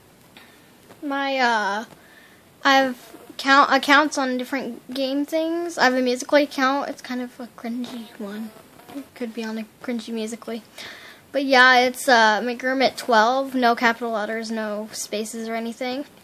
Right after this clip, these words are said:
I also have a Geometry Dash account. It's, uh, mm, J T L two thousand three with a capital J. And, um, uh,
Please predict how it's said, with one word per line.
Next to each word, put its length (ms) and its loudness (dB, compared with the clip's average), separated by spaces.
I 140 2
also 240 2
have 320 2
a 320 -2
Geometry 460 2
Dash 260 2
account. 500 0
It's, 320 -8
uh, 640 -2
mm, 640 -6
J 220 4
T 180 0
L 140 -2
two 100 -6
thousand 380 -2
three 340 -4
with 240 -8
a 120 -6
capital 440 -8
J. 460 -6
And, 460 -6
um, 520 -6
uh, 1040 -6